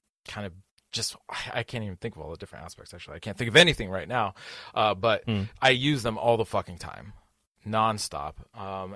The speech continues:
Speaker 1: and so getting yourself a good pair of calipers, especially digital calipers, if you can spend the extra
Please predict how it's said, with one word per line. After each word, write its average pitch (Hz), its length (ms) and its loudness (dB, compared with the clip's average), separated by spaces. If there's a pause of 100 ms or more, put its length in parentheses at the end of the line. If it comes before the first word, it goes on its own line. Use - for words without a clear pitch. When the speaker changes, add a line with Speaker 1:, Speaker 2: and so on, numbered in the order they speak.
Speaker 1:
and 104 300 -6
so 101 320 2
getting 135 280 2
yourself 123 340 -2
a 107 60 -4
good 104 260 -4
pair 104 300 2
of 87 200 -8
calipers, 95 460 -8
especially 104 460 -6 (120)
digital 123 340 -4
calipers, 113 540 -4 (340)
if 113 200 -4
you 139 100 0
can 123 160 -4
spend 127 440 4
the 131 140 -2
extra 120 520 2